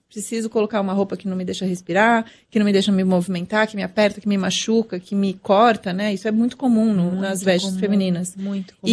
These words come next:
Speaker 1: isso é um outro je-, é uma outra forma que a gente tá silenciando o corpo, né? E esse lema, ele fala do corpo, mas é muito além, né? Assim,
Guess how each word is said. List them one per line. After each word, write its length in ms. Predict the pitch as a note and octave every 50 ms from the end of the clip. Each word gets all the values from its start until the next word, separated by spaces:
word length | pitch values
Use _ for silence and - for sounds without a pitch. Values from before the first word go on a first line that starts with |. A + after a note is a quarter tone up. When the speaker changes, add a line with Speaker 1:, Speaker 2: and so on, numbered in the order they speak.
| A#3 B3
Speaker 1:
isso 140 | C4 B3+ C#4+
é 60 | C4+
um 120 | B3+ B3+ B3
outro 260 | A#3+ C4 C4 D4 D4+
je-, 180 | C#4+ B3 C4 - -
é 120 | A3+ A3+
uma 260 | A#3 A3+ A3+ A3+ A3+
outra 260 | A3 A3 B3+ - D#4
forma 240 | D4 - C4 A#3+ B3+
que 80 | B3 B3+
a 40 | A#3+
gente 180 | B3 A#3+ - -
tá 120 | C4 B3
silenciando 640 | B3 - B3+ A#3+ A#3 A#3+ A#3+ - B3 A#3 A#3 A#3+
o 40 | C4+
corpo, 340 | - - G#3+ G3 F#3 F#3+ -
né? 160 | F#3 F3+ F3 F3+ - _ _ _ _ _ _ _ _ _ _ _ _ _ _
E 840 | - F#3+ G3 G3 F#3+ G3 G3 F#3+ F#3+ F#3+ F#3+ F#3 F#3 F3+ F3+ F3+ -
esse 360 | - G3+ G3+ G3+ - - - G3+
lema, 480 | G3 G3 G3+ A3+ B3 A#3 G#3+ G3 F#3+ F#3
ele 140 | F#3 F3+
fala 320 | F3+ - - G3 G3+ G3+ F#3+
do 100 | F#3 F#3
corpo, 400 | - - B3 B3+ A#3+ A#3+ - G3+
mas 280 | G3+ G3+ G3+ G3+ G3
é 140 | G3+ G3 F#3+ F#3+ _ _ _ _ _
muito 840 | G#3 G#3 G#3+ G#3+ A3 A3+ A#3 B3+ C4+ C4+ - C4+ C4+ C4+ C#4 D#4 D#4+ _ _ _ _ _ _ _
além, 380 | - A#3+ B3 A#3+ G#3 G3+ F#3
né? 200 | F3+ F3+ F3+ F3+ F#3+
Assim, 480 | F#3+ - - G#3 F#3 F3+ E3+ E3+ E3+